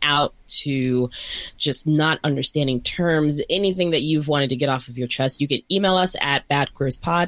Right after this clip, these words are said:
at gmail dot com or D M us at Bad Queers Pod. We love getting a D M, so feel free to join and let us, uh, give you some of our Bad Queers advice.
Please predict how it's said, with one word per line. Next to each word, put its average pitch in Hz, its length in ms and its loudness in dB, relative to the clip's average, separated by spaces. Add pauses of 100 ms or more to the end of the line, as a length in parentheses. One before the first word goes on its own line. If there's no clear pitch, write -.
at 123 160 -6
gmail 127 260 -2
dot 120 200 -4
com 160 340 0
or 240 420 2 (320)
D 220 240 2
M 262 160 2
us 156 480 0 (160)
at 165 140 -10
Bad 151 220 -2
Queers 135 240 -4
Pod. 190 400 -4
We 160 100 0
love 151 240 0
getting 165 240 0
a 160 60 2
D 151 160 4
M, 190 260 2 (160)
so 131 440 2
feel 151 280 -2
free 139 320 -2
to - 140 -10
join 202 400 2
and 156 180 0
let 180 220 2
us, 160 500 0
uh, 147 240 2
give 208 220 -2
you 226 100 -4
some 233 160 2
of 220 80 0
our 233 100 -2
Bad 240 220 -4
Queers 254 200 -2
advice. - 440 -6